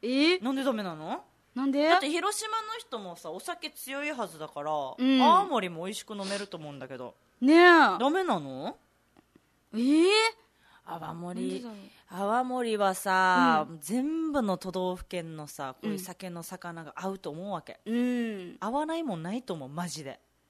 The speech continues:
Speaker 1: 泡盛？
Speaker 2: 泡盛。
Speaker 1: 泡盛な。
Speaker 2: 合わないつまみない。マジで、
Speaker 1: えー。
Speaker 2: マジで約束してもいい。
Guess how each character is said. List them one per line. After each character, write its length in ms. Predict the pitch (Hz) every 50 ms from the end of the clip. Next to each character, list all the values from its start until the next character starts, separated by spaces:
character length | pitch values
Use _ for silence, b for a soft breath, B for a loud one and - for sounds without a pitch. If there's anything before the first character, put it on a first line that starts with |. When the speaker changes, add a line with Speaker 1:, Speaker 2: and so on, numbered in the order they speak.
| _ -
Speaker 1:
泡 240 | - 233 262 285 277
盛？ 340 | 262 240 202 180 196 277 - _ -
Speaker 2:
泡 260 | 180 185 190 196 190
盛。 280 | 180 165 147 135 - _ _ -
Speaker 1:
泡 320 | - 208 240 247 269 262
盛 280 | 240 240 233 220 214 202
な。 500 | 202 214 240 277 294 311 311 311 302 294
Speaker 2:
合 120 | 214 240 262
わ 160 | 269 277 277
な 160 | 277 277 277
い 120 | 277 277
つ 200 | 277 - - 226
ま 140 | 196 180 160
み 140 | 151 151 143
な 120 | 139 135
い。 100 | 127 - _
マ 140 | - 214 247
ジ 120 | 262 277
で、 80 | 294 294
Speaker 1:
え 60 | 285
ー。 120 | 254 - - -
Speaker 2:
マ 180 | 175 226 294
ジ 140 | 302 330 311
で 140 | 196 190 - - _ _ _ _ -
約 260 | 196 269 285 - -
束 220 | 311 277 - 320
し 60 | -
て 100 | - -
も 120 | 202 160 139
い 60 | 123
い。 60 | -